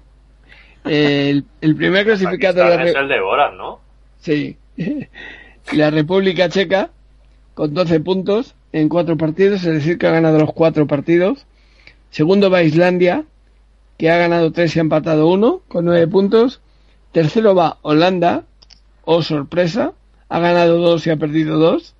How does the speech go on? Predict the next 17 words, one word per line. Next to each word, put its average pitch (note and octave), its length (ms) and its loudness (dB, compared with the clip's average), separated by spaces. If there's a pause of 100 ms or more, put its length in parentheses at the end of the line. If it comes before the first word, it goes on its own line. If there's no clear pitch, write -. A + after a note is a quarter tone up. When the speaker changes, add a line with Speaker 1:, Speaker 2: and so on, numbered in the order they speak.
Speaker 1:
seis E3+ 240 0
puntos. F3 560 -2 (1200)
Y D#3 80 2
luego E3+ 220 2
están F3 400 0
Turquía F3 840 0
con D#3 200 -2
cuatro, F#3 600 -2 (600)
Le-, F3 140 -2
y E3 200 -2
Letonia F3 560 0
con E3+ 220 0
dos F3 180 0
y F3+ 40 -4
Kazajistán D3+ 580 -2
con C#3+ 120 -4
uno. C#3+ 200 -6